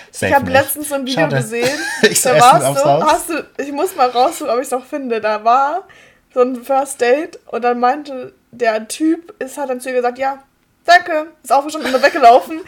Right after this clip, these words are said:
Speaker 1: <laughs> Legit weggelaufen.
Speaker 2: Oh mein Gott, stimmt,
Speaker 1: Und
Speaker 2: bin
Speaker 1: sie
Speaker 2: ich da
Speaker 1: musste dann
Speaker 2: blöd.
Speaker 1: zahlen.
Speaker 2: Stimmt, das ist doch das Thema die ganze Zeit am Ende jeder Folge, wer
Speaker 1: Ja.
Speaker 2: dann zahlt. Ich bin so doof, aber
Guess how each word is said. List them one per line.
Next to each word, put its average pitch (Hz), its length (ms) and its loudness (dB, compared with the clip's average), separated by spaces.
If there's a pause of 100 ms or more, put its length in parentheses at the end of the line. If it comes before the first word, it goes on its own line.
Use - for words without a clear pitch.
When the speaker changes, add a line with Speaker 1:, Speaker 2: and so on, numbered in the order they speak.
Speaker 1:
<laughs> - 160 -12
Legit 294 340 2 (140)
weggelaufen. 294 720 6 (140)
Speaker 2:
Oh 294 300 10
mein 359 80 -4
Gott, 190 240 0 (240)
stimmt, - 420 0
Speaker 1:
Und 320 80 -6
Speaker 2:
bin 208 100 2
Speaker 1:
sie 320 120 4
Speaker 2:
ich 403 60 8
da 330 100 6
Speaker 1:
musste 427 200 6
dann 294 160 8
Speaker 2:
blöd. 233 160 6
Speaker 1:
zahlen. 381 580 8 (120)
Speaker 2:
Stimmt, 220 460 2
das 151 120 -4
ist 170 180 -8
doch 139 80 -4
das - 240 -10
Thema 175 320 2
die 117 100 2
ganze 113 280 -2
Zeit 113 180 0
am 107 100 0
Ende 110 220 -2
jeder 110 260 -2
Folge, 113 360 -4
wer 104 140 2
Speaker 1:
Ja. - 120 4
Speaker 2:
dann 269 100 2
zahlt. 131 280 4
Ich - 100 -18
bin 95 140 -10
so 85 120 -16
doof, 87 480 -16
aber 110 340 0